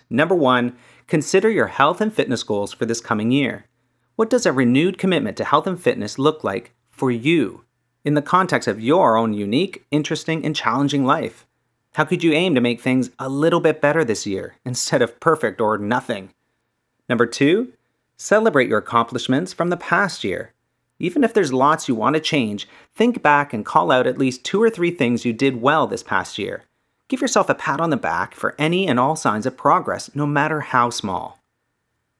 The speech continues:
And number three, plan for things to go wrong. What challenges do you anticipate might interfere with the progress you want to make?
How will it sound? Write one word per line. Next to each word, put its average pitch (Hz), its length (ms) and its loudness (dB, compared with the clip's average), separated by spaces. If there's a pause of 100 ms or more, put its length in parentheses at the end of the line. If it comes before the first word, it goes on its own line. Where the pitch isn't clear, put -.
(160)
And 110 140 -2
number 104 200 0
three, 190 420 0 (360)
plan 208 320 2
for 139 120 0
things 117 420 0
to 160 80 -6
go 180 180 2
wrong. 170 460 2 (360)
What 185 180 0
challenges 180 560 0
do 135 140 -4
you 143 140 4
anticipate 127 600 -2
might 175 380 0
interfere 113 400 -2
with 101 120 -6
the 110 40 -4
progress 104 480 0
you 110 60 -2
want 95 160 -4
to - 40 -10
make? 101 360 -12